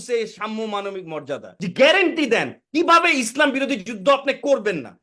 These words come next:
What is the guarantee? একটার পর একটা, the record is the exact opposite। Every time they have the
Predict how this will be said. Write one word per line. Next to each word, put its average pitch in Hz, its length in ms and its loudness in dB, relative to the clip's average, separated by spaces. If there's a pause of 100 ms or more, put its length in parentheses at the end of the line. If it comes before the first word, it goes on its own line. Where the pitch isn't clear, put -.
(160)
What 311 160 4
is 339 120 -2
the 233 140 0
guarantee? 165 500 -2 (200)
একটার 320 480 2
পর 311 180 4
একটা, 277 300 2
the 202 180 2
record 269 540 6 (120)
is 220 60 -8
the 175 160 -6
exact 226 720 0
opposite। 226 680 -2
Every 262 360 -4
time 156 340 -4 (240)
they 233 140 2
have 247 260 2
the 220 100 -2